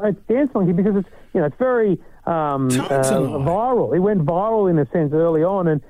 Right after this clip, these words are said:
Speaker 1: and it's, it's not very clear who it is 'cause it's a new artist. So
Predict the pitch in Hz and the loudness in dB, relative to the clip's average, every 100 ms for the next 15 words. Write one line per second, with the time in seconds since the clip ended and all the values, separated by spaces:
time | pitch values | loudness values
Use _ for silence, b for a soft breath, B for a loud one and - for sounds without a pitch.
0 | b - 180 175 - - 180 175 254 226 | b -4 -2 -2 -8 -6 -4 -2 -2 0
1 | 220 - 214 202 208 180 277 - 180 160 | -2 0 0 2 2 2 0 0 -2 0
2 | 160 165 175 160 233 208 123 - 175 | 2 2 2 2 0 -4 -4 -4 -2